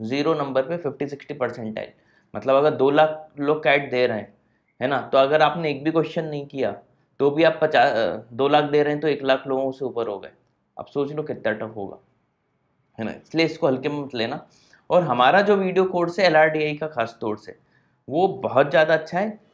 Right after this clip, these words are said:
और किसी बुक से आप एलआरडीआई की प्रिपरेशन तो नहीं कर सकते कैट के, तो ये चीज़ ध्यान रखना। चलो क्वेश्चन पढ़ लेते हैं,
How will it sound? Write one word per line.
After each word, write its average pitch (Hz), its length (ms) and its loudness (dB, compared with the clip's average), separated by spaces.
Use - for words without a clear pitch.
और 165 180 -2
किसी 170 260 -2
बुक 180 340 -4
से 202 120 2
आप 196 200 2
एलआरडीआई 175 460 4
की 180 100 -2
प्रिपरेशन 160 540 -6
तो 190 100 -6
नहीं 139 220 -2
कर 120 140 -2
सकते - 340 -14
कैट 156 400 2
के, 101 60 -12
तो - 500 -14
ये 160 140 4
चीज़ 175 180 -4
ध्यान 123 280 0
रखना। 101 280 -8
चलो 95 220 -8
क्वेश्चन 139 300 -2
पढ़ 147 160 0
लेते 143 240 -4
हैं, 208 160 -10